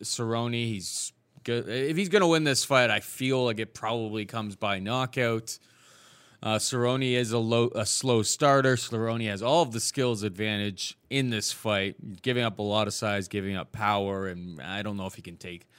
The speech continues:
the same damage as he could. Uh, and he's never really good at taking damage to the body, but, uh,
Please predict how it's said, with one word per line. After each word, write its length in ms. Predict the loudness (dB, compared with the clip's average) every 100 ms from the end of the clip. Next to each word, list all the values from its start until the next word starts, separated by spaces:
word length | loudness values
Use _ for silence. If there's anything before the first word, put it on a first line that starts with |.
| -20 _
the 80 | -10
same 260 | -6 -6 -6
damage 420 | -8 -8 -8 -8
as 160 | -10 -10
he 120 | -14
could. 440 | -10 -8 -8 -10
Uh, 300 | -10 -8 -10 -14 _ -20 -20 _ -14
and 120 | -8
he's 180 | -6 0
never 320 | 0 2 0
really 300 | 0 -2 -2
good 100 | -2
at 80 | -4
taking 240 | -6 -8
damage 320 | -8 -8 -10 -12
to 60 |
the 100 | -10
body, 460 | -2 0 0 -4 -12 -20 -20 -20 -20 _ -8
but, 360 | -4 -4 -6 -4
uh, 540 | -2 0 -2 -4 -6